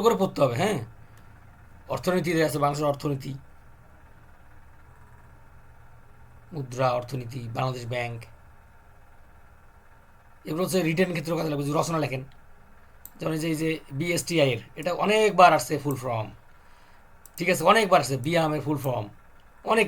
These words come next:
এখানে ফুল ফর্ম আমি দিয়ে দিয়েছি, আহ, কিছু কিছু জায়গায় আছে, এগুলো আপনারা পারবেন। বাংলাদেশের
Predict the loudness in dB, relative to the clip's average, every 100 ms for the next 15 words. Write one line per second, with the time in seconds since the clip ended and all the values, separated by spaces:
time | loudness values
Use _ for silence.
0 | 0 -8 -8 -8 -6 -4 -4 0 2 2
1 | -2 -2 -6 -8 -8 -10 -14 -20 -18 -12
2 | -8 -4 -2 -2 -2 -4 -8 -12 -20 -20
3 | -20 -20 -20 -20 -20 -20 -20 -20 -20 -20
4 | -20 -20 -20 -20 -20 -12 -8 -6 -2 -2
5 | -2 -6 -16 -20 -20 -20 -20 -20 -20 -20
6 | -20 -20 -20 -20 -20 -20 -20 -20 -20 -20
7 | -6 -2 0 0